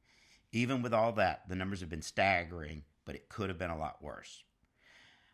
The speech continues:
I think the biggest toll has been on the frontline healthcare workers taking care of covid patients day in and day out, being physically and emotionally drained. Hospitals overwhelmed, patients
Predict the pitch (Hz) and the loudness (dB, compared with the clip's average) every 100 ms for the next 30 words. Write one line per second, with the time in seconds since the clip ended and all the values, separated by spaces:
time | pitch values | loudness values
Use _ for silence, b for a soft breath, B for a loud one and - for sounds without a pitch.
0 | B 107 117 - 80 123 147 - 127 113 | B -4 -4 -6 -2 0 -2 -2 0 0
1 | 95 104 101 95 85 95 - 82 82 95 | -4 -4 -4 -4 -6 -6 -2 -2 -2 -4
2 | - 90 82 80 80 - 98 85 90 - | -4 -6 -6 -8 -10 -10 -8 -8 -10 -8
3 | 87 80 87 76 76 - 76 - 71 - | -8 -6 -8 -8 -10 -8 -8 -8 -12 -14
4 | - B B B 85 95 107 101 95 92 | -20 B B B -4 0 0 0 -2 -4
5 | 85 85 80 69 64 - _ _ b b | -4 -4 -4 -6 -10 -14 _ _ b b
6 | b - 87 80 - 113 113 - 110 98 | b -8 -6 -6 -4 -4 -4 -6 -6 -4
7 | 82 82 90 87 98 82 80 82 69 65 | -4 -4 -4 -4 -8 -10 -10 -10 -10 -12
8 | 57 - _ _ _ _ _ _ _ - | -16 -20 _ _ _ _ _ _ _ 0
9 | 107 - 113 107 104 - 101 95 90 95 | 0 0 -4 -4 -4 -6 -6 -6 -4 -2
10 | 92 92 90 - _ - 101 - 98 - | -2 -4 -6 -12 _ -6 -6 -6 -12 -16